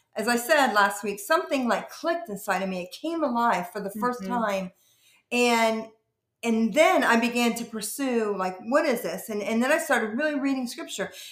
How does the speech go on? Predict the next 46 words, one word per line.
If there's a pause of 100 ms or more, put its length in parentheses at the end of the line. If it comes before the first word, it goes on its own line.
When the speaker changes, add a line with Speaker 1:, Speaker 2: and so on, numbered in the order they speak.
(120)
Speaker 1:
And
I
started
reading
the
New
Testament.
<laughs>
And
I
can
remember
getting
to
First
Corinthians.
And
for
those
of
you
listening, (220)
if
you
wanna
know
a
lot
about
what
the
Bible
says
about
prophecy
in
today's (300)
modern
world,
in
today's,
not
in
the
Old
Testament,